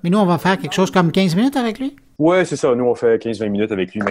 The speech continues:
Speaker 2: Un bon condensé, et après, on va invitera tout le monde à aller lire l'article. Euh, l'article, d'ailleurs, il est sur son site qui, qui s'appelle bloc-notes point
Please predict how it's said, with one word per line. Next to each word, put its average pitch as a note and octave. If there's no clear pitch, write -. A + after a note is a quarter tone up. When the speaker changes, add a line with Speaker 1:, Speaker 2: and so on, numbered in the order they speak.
Speaker 2:
Un G#2+
bon C3+
condensé, B2+
et D3
après, G#2+
on A#2+
va A2
invitera G#2
tout A2+
le G2+
monde B2
à -
aller G2+
lire A#2
l'article. C#3
Euh, F#2
l'article, F#2+
d'ailleurs, A#2
il A2+
est F#2+
sur C#3+
son A#2+
site -
qui, G2+
qui -
s'appelle A2+
bloc-notes B2
point B2